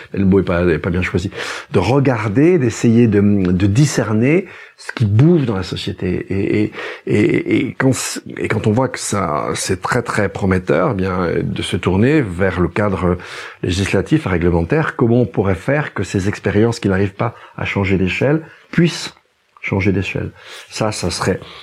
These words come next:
ça, c'est une des fonctions. Et puis sinon, ben, cette chambre, elle est là pour, euh, simplement, euh,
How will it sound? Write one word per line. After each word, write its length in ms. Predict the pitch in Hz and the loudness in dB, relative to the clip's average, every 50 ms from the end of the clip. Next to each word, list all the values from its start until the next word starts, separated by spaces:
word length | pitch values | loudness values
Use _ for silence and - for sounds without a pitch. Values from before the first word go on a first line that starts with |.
| - - | -18 -8
ça, 160 | - - 127 | -2 -2 -2
c'est 240 | - - 101 - - | 0 0 -2 -2 0
une 80 | 110 | 2
des 100 | 101 101 | 2 2
fonctions. 340 | 98 - 117 101 - - - | 2 2 -2 -2 -2 -4 -2
Et 60 | 90 | -4
puis 160 | 90 - 107 92 | -2 -2 -2 -2
sinon, 240 | - - 104 127 | 0 2 2 2
ben, 80 | 123 90 | 2 0
cette 180 | - - 95 - | 0 -2 -4 -4
chambre, 300 | - - 127 117 110 90 | -2 0 0 0 0 0
elle 80 | 87 87 | 0 0
est 60 | 87 | 0
là 160 | 98 117 120 | 0 0 -2
pour, 340 | - - 95 92 87 85 90 | -4 -4 -4 -4 -2 -2 -2
euh, 840 | 87 - - - - - - - - - - - _ - - - - - - 139 - 143 135 127 | -4 -4 -10 -14 -14 -14 -12 -14 -16 -18 -20 -20 _ -16 -14 -12 -12 -10 -12 -10 -10 -8 -8 -8
simplement, 800 | 135 - - 135 110 92 85 110 110 120 127 139 139 123 113 101 | -8 -4 -2 -2 -2 2 4 4 6 6 6 4 4 4 2 2
euh, 60 | 87 | 0